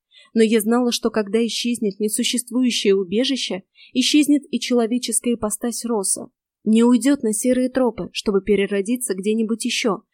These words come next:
Просто исчезнет навсегда. Васька превратится в обычного кота, а когда истощатся наговоры Яги, в одомашненную рысь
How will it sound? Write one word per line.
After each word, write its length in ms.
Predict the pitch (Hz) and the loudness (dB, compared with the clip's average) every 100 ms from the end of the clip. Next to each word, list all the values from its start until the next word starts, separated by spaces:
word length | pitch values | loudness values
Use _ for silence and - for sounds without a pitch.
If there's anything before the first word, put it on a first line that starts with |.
| _ _ | _ _
Просто 420 | 208 269 269 - - | 2 2 2 -6 -10
исчезнет 640 | - 208 - 254 254 247 240 | -6 -4 -2 -2 2 0 0
навсегда. 680 | 240 - 254 214 196 185 - _ _ _ - | -2 -2 -4 -4 -6 -8 -12 _ _ _ -8
Васька 420 | 202 214 220 - | 2 2 2 -2
превратится 640 | 196 208 208 202 220 - | 0 2 2 0 -4 -2
в 60 | 208 | 0
обычного 500 | 196 233 - 220 208 | 0 0 -2 0 0
кота, 380 | 208 202 247 240 _ | -2 -2 -4 -6 _
а 100 | 202 | -6
когда 320 | 214 202 220 | -4 2 4
истощатся 640 | 214 - 214 - 226 - | 2 0 -4 -2 -4 -2
наговоры 520 | 208 208 196 196 202 208 | -2 -2 -2 -2 -2 -2
Яги, 460 | 208 185 220 262 _ _ | -4 -4 -4 -4 _ _
в 80 | 202 | 0
одомашненную 880 | 220 208 233 285 - 277 262 262 254 | 2 4 2 0 0 0 2 0 0
рысь 320 | 226 175 - | -2 -4 -8